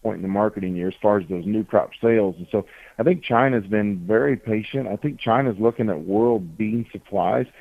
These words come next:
Yes, the U S is, uh, domestic situation is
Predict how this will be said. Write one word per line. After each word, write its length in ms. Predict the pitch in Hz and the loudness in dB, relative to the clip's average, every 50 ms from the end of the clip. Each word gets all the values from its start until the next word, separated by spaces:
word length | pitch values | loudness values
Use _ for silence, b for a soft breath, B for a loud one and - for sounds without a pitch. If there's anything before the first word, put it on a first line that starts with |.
| B B B B B | B B B B B
Yes, 320 | - 107 120 127 139 143 - - | 2 4 6 6 6 4 2 -4
the 60 | 117 | -8
U 240 | 107 113 120 123 123 | -4 -2 0 0 2
S 140 | 120 120 120 - | 0 0 -2 -6
is, 200 | 117 104 95 101 | -10 -12 -8 -4
uh, 240 | 110 104 101 98 92 98 101 101 | -2 0 0 0 -2 -4 -6 -8
domestic 560 | 113 104 107 113 127 139 - - 123 107 - - | -6 -4 -2 -2 -2 -4 -4 -8 -10 -10 -10 -12
situation 640 | - 107 - - 104 101 104 107 104 - 104 95 95 | -14 -16 -14 -8 -4 -2 0 0 -2 -4 -6 -6 -6
is 100 | 92 92 | -6 -8